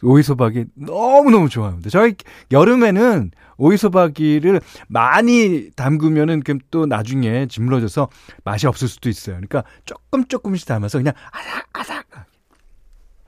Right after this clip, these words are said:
네, 최고죠, 최고. 예. 김필순 씨가 재래시장에서 장사하는데요. 오늘이 초복전이라 닭과 전복에게 밀려서 저희는 한가해요. 어이구.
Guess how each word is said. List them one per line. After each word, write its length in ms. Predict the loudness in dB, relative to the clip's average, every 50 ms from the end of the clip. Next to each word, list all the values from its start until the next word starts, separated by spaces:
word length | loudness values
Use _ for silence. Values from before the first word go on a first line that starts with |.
| _ _ -16 _
네, 400 | -8 -6 -4 -4 -4 -4 -6 -8 -10 -16 _ _ _ _ _ _ _
최고죠, 440 | -12 -6 -6 -4 -4 -4 -6 -6 -8
최고. 380 | -10 -12 -18 -14 -12 -12 -12 -10 -10
예. 400 | -8 -6 -4 -4 -4 -6 -8 -12 _ _ _ _ -20 -20 -20 _ -20 -20 _ _ _
김필순 440 | -2 0 2 2 2 2 2 0 0
씨가 380 | 0 -2 0 2 2 2 0 -2 -8 _ _ -20 -20 _ _ _ _
재래시장에서 720 | -2 0 2 4 4 2 2 0 -2 0 0 0 -2 -4
장사하는데요. 880 | -6 -6 -4 -2 -2 0 0 0 0 0 -2 -2 -4 -4 -4 -6 -6 -8 -12 _ _ _ _
오늘이 280 | -6 -4 -4 -4 -4 -6
초복전이라 1040 | -8 -14 -18 -6 -4 -4 -4 -4 -6 _ -12 -10 -8 -6 -6 -4 -4 -4 -4 -4 -6 -10 _ _ _ _ _ _ -14
닭과 680 | -6 -6 -6 -6 -6 _ _ _ -2 0 0 2 0
전복에게 600 | 0 -2 -4 -4 -2 -4 -4 -4 -4 -4 -4 -4 -4
밀려서 420 | -4 -4 -4 -6 -6 -6 -8 -10 -10 _ _
저희는 260 | -12 -8 -6 -6 -6 -8
한가해요. 720 | -10 -12 -12 -10 -10 -8 -8 -8 -10 -10 -8 -10 -12 -12 -10
어이구. 640 | -10 -8 -6 -6 -6 -8 -8 -10 -12 -12 -12 -14